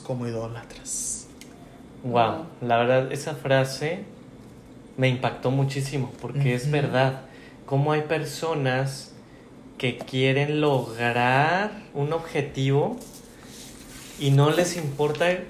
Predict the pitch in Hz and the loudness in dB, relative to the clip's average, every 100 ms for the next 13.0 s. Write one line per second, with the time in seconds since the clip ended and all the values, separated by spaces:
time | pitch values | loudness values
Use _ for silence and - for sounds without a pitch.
0 | - 135 135 156 151 160 160 151 156 - | -4 -2 -2 -4 -2 -2 -2 -2 -2 0
1 | 139 139 - 156 175 190 - 135 - 147 | -2 -2 2 6 6 2 -4 -6 0 4
2 | 160 185 147 135 127 113 131 143 175 185 | 4 4 0 -2 -2 0 4 6 4 0
3 | - - - - 131 123 - 123 - 143 | -6 -14 -18 -6 -2 -2 -2 -6 -4 -4
4 | 160 185 196 156 117 - 135 160 226 196 | 0 0 0 0 -2 6 8 8 4 0
5 | 147 139 156 156 185 - - 160 151 131 | -2 -2 -2 0 -2 -4 -8 -4 2 4
6 | 127 - 127 135 143 160 143 139 147 - | 2 2 4 4 2 0 2 4 4 0
7 | - - - - - 127 123 - 120 120 | -12 -18 -20 -20 -4 -2 0 -2 0 0
8 | - 101 - - - - - - - - | -2 -10 -12 -20 -20 -20 -20 -20 -20 -20
9 | - 131 127 127 127 127 123 120 120 113 | -8 -4 -2 -2 0 0 0 0 -2 -4
10 | 104 - - - - - - - - - | -10 -16 -20 -20 -20 -20 -20 -20 -20 -20
11 | - - - - - - - - - - | -20 -20 -20 -20 -18 -20 -20 -20 -20 -20
12 | - - 143 135 147 147 160 180 196 | -20 -8 -6 0 4 6 6 4 0